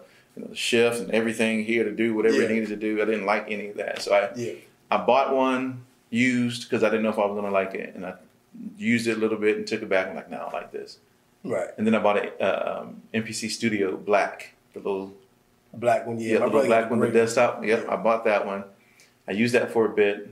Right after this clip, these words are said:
Speaker 1: I didn't like that. I took it
Speaker 2: You
Speaker 1: back.
Speaker 2: like, yeah.
Speaker 1: I, I took it back. I didn't like the workflow, uh, so I took it
Speaker 2: Right,
Speaker 1: back.
Speaker 2: yeah, it's crazy, and that, and that's the same software they use that the Renaissance uses.
Speaker 1: Mm-hmm.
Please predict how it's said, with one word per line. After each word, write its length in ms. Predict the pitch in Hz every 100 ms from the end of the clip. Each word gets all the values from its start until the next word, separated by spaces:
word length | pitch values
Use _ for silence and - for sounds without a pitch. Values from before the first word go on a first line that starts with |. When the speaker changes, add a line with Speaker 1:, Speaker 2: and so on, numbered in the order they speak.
| - _ _ _ _ _ _ _
Speaker 1:
I 40 | 90
didn't 140 | -
like 220 | - -
that. 180 | - - 120 -
I 40 | -
took 140 | 117
it 80 | 120
Speaker 2:
You 60 | 123
Speaker 1:
back. 140 | 123
Speaker 2:
like, 80 | 127
yeah. 160 | 123 110
Speaker 1:
I, 280 | 104 101 101
I 20 |
took 200 | 107 107
it 100 | 95
back. 160 | 101 -
I 80 | 131
didn't 140 | 127
like 140 | 117
the 80 | 104
workflow, 720 | 95 113 - 104 98 64 65 -
uh, 140 | -
so 100 | -
I 40 | 98
took 180 | 107
it 40 | -
Speaker 2:
Right, 160 | 156 156
Speaker 1:
back. 60 |
Speaker 2:
yeah, 80 | 180
it's 220 | 180 190 -
crazy, 320 | 170 160 151
and 80 | 151
that, 120 | 180
and 100 | 151
that's 140 | 175 175
the 60 |
same 280 | - 170 151
software 460 | - 156 156 151 131
they 80 | 131
use 340 | 127 131 127 - -
that 140 | 123
the 80 | 131
Renaissance 640 | 139 156 - 120 110 110
uses. 460 | 120 113 98 92 90
Speaker 1:
Mm-hmm. 140 | 87